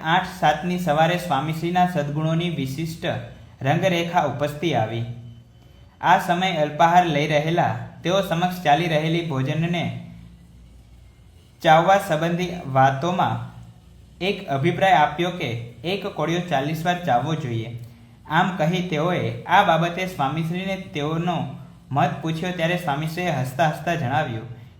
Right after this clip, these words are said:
"ભગવાનને સંભાળીને જવા દેવું, ગણવાની લપમાં ન પડવું. પચાવવાવાળા ભગવાન છે, ભગવાનને સંભાળવા." સ્વાસ્થ્યની જાળવણી સંબંધી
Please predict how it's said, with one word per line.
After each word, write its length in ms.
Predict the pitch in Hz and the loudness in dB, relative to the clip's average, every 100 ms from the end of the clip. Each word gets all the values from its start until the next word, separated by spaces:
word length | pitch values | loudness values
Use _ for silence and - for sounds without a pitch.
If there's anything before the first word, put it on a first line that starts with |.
| - | -4
"ભગવાનને 460 | 131 131 180 202 202 | -2 6 6 6 0
સંભાળીને 840 | 170 143 160 170 175 175 120 120 - - - - _ _ _ _ - 120 | -2 0 2 2 0 -2 -4 -8 -14 -20 -20 -20 _ _ _ _ -16 -6
જવા 260 | 131 147 165 | 0 4 4
દેવું, 340 | 127 117 117 - - - - - - - - - | 2 -2 -4 -6 -12 -16 -20 -20 -20 -20 -20 -6
ગણવાની 500 | 127 147 170 196 185 | 0 4 4 2 2
લપમાં 380 | 165 170 185 151 | 0 0 0 0
ન 120 | 160 | 0
પડવું. 680 | 160 131 120 117 - - | 0 -4 -4 -6 -10 -12
પચાવવાવાળા 600 | 139 139 180 190 185 190 | -10 0 4 4 4 2
ભગવાન 460 | 160 117 127 165 160 | 2 0 2 2 2
છે, 280 | 143 113 117 - - - - | -4 -10 -12 -16 -20 -20 -6
ભગવાનને 480 | 127 135 170 196 190 | -4 2 4 4 0
સંભાળવા." 640 | 135 123 139 123 113 - - - - - - | -4 -2 0 0 -4 -6 -14 -20 -20 -20 2
સ્વાસ્થ્યની 500 | 147 151 - 196 202 | 4 4 2 -2 -2
જાળવણી 520 | 160 143 160 185 185 | 4 6 6 2 -2
સંબંધી 760 | 165 151 170 175 180 160 131 | -4 -2 0 0 0 -2 -4